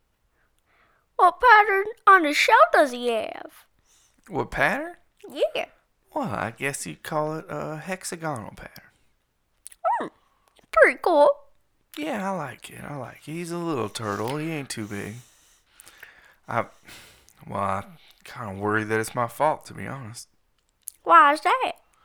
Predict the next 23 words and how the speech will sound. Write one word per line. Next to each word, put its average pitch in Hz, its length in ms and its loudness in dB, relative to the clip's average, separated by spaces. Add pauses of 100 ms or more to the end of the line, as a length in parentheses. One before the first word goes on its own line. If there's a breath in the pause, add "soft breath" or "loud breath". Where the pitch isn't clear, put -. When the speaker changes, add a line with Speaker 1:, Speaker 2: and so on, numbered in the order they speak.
(880)
Speaker 2:
Well, 170 460 -2 (640 loud breath)
he 147 80 -10
stopped 170 380 -6
coming 151 320 -8
out 143 180 0
of 117 120 -6
his 110 100 -8
shell 156 360 -6
when 113 200 -6
I, 113 180 -8 (1300 soft breath)
after, 117 480 -12 (920 soft breath)
gosh, - 400 -14
I'm 107 140 -18
ashamed 107 400 -12
to 101 60 -12
say 117 360 -8
it, 117 80 -8
after 127 320 -4
I 127 180 2
accidentally 135 540 -6
sat 143 400 -10
on 101 180 -12
him. 104 120 -20